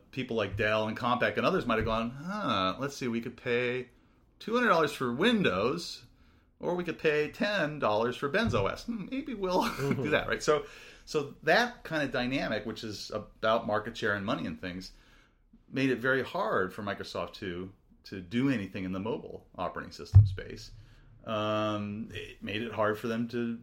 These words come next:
Speaker 1: really be successful online, right? So, um, it's a, so I, I, I think it's those dynamics that, that are the best explanation for why Internet Explorer maybe,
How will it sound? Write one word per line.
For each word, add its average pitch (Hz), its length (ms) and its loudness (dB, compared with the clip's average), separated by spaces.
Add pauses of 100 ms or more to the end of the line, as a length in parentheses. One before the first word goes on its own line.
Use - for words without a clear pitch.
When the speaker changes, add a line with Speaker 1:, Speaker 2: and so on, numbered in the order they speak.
(140)
Speaker 1:
really 110 240 0
be 113 120 -2
successful 123 500 -4
online, 131 600 -4
right? - 300 -10
So, 98 320 -6 (440)
um, 95 320 -6
it's 123 160 -8
a, 110 100 0 (200)
so 147 140 0
I, 160 160 6
I, 156 180 4 (120)
I 160 40 2
think 135 160 -2
it's 117 140 -2
those 139 340 2
dynamics 180 580 -2
that, 165 280 -4 (140)
that 139 300 -2
are 104 280 -4 (480)
the 107 220 -4 (180)
best 120 320 4
explanation 92 640 -8
for 92 340 -4 (580)
why 110 180 2
Internet 107 300 0
Explorer 101 320 -2
maybe, 95 360 -4